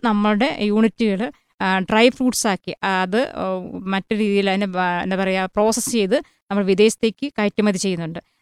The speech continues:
നമ്മൾ നമ്മളുടെ മാർക്കറ്റിനേക്കാൾ ലോക്കൽ മാർക്കറ്റ് ഏറ്റവും കൂടുതൽ നല്ല രീതിക്ക് ചെയ്യാൻ പറ്റുവാണെങ്കിൽ വിദേശത്തേക്ക്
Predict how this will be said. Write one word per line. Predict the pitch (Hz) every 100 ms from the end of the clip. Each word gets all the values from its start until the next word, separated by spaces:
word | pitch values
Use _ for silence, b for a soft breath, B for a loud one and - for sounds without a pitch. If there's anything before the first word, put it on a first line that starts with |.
| -
നമ്മൾ | 262 302 320 262
നമ്മളുടെ | 254 254 294 302
മാർക്കറ്റിനേക്കാൾ | 285 262 233 247 - 247 240
ലോക്കൽ | 214 214 240
മാർക്കറ്റ് | 226 220 214
ഏറ്റവും | - 226
കൂടുതൽ | 226 220
നല്ല | 208 233 262
രീതിക്ക് | 262 254 -
ചെയ്യാൻ | 214 202 208
പറ്റുവാണെങ്കിൽ | 196 - 190 180 185
വിദേശത്തേക്ക് | 180 190 196 - -